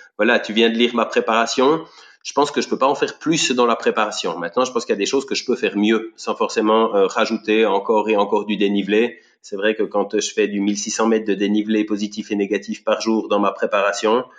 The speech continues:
euh, il y en a pas beaucoup sur les quarante qui étaient au départ, et même sur les trois qui ont terminé, qui peuvent dire qu'on en fait autant. Donc, je pense que ça sert à rien que j'aille toujours plus dans cette voie-là, mais il y a certainement des choses que, que je peux faire mieux.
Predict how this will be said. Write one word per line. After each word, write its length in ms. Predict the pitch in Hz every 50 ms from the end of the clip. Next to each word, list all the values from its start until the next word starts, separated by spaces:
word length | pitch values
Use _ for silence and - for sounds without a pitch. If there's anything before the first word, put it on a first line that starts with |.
| - - - - _ _ _ -
euh, 140 | 101 104 101 104
il 60 | 113
y 60 | 107
en 40 | 104
a 80 | 101 95
pas 140 | - 135 127
beaucoup 340 | 131 131 123 - 135 131
sur 160 | 123 - 123 113
les 100 | 113 110
quarante 400 | - 143 - 123 117 110 - -
qui 60 | -
étaient 160 | 110 - 117
au 80 | 113 104
départ, 540 | 107 104 - - 110 117 120 120 - - -
et 120 | - 110 113
même 180 | 120 127 123
sur 180 | 123 - 120 113
les 120 | 117 110
trois 220 | - - 123 117 -
qui 100 | - 110
ont 40 |
terminé, 600 | - 117 110 - 110 107 104 107 113 127 127 - - _ _ _ _ _ _
qui 100 | - 113
peuvent 200 | 104 117 110 104
dire 160 | 110 107 104 -
qu'on 160 | 123 110 107
en 80 | 104 98
fait 140 | - 107
autant. 320 | 101 98 98 98 - 87 - - _ _ _ _ _ _
Donc, 160 | - 110 107 - - -
je 100 | 123 117
pense 240 | 143 - - - -
que 0 |
ça 80 | - 127
sert 160 | - 135 120
à 80 | 120 117
rien 200 | 123 147 147 147
que 140 | 147 127
j'aille 380 | 113 120 110 110 110 - - - -
toujours 380 | - 185 175 170 165 160 170 -
plus 520 | - - 170 156 165 - - - 110 -
dans 120 | - 120 117
cette 300 | 117 - 120 113 - 113
voie-là, 540 | 101 110 113 113 117 113 120 139 143 - - - - _ _ _ -
mais 100 | 110 113
il 60 | 113
y 20 |
a 100 | 110 113
certainement 680 | 113 - - - - - 139 123 - - 135 123 120 117
des 120 | 113 110
choses 220 | 104 - 113 107 -
que, 300 | - 104 95 95 95 95
que 120 | - 107
je 120 | 98 - -
peux 80 | 101
faire 240 | 95 - 98 - 95
mieux. 160 | 90 80 -